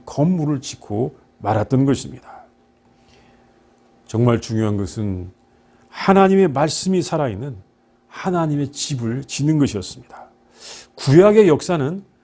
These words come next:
성전이라고 하는 건물은 지었지만 참된 하나님의 집은 짓지 못하고 끝나고 말-, 말았던 것입니다. 예수님의 관심은 성전이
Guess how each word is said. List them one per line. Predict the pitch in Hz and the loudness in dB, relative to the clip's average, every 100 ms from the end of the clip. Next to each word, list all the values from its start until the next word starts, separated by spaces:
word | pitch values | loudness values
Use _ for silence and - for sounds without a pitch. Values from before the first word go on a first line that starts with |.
| _ _ - | _ _ -18
성전이라고 | - - 220 226 233 220 208 180 180 | -12 -4 0 2 2 4 4 4 2
하는 | 175 135 | 0 -4
건물은 | - 139 180 185 190 123 95 | -2 0 2 2 2 0 -4
지었지만 | - 117 110 - 95 151 104 98 _ _ _ _ _ _ - | -4 -2 -2 -4 -6 -6 -6 -14 _ _ _ _ _ _ -12
참된 | - 214 214 185 135 87 92 _ _ _ _ _ | -4 0 2 2 0 -2 -14 _ _ _ _ _
하나님의 | - 214 220 214 208 196 180 | -6 0 2 2 2 2 0
집은 | - 151 151 | -4 -6 -6
짓지 | - 151 - 147 | -6 -10 -8 -8
못하고 | 110 101 - 98 101 160 - _ _ - | -6 -8 -8 -6 -2 -2 -4 _ _ -2
끝나고 | 196 165 113 90 90 135 165 - _ _ _ | 0 2 2 0 -2 -4 -6 -14 _ _ _
말-, | 90 95 92 - | -6 -4 -4 -2
말았던 | 101 107 - 117 | 0 0 -2 -6
것입니다. | 117 - - - - - - _ _ _ _ _ _ _ _ _ _ _ _ _ _ _ _ 117 - - - _ _ - | -4 -6 -14 -20 -20 -20 -20 _ _ _ _ _ _ _ _ _ _ _ _ _ _ _ _ -20 -20 -20 -20 _ _ -6
예수님의 | 107 151 165 196 208 214 | 2 4 6 4 6 6
관심은 | 127 110 87 101 143 95 - _ _ _ _ _ | 4 0 -4 -6 -8 -8 -16 _ _ _ _ _
성전이 | - - - 208 202 196 104 127 | -12 -6 2 4 6 4 4 -4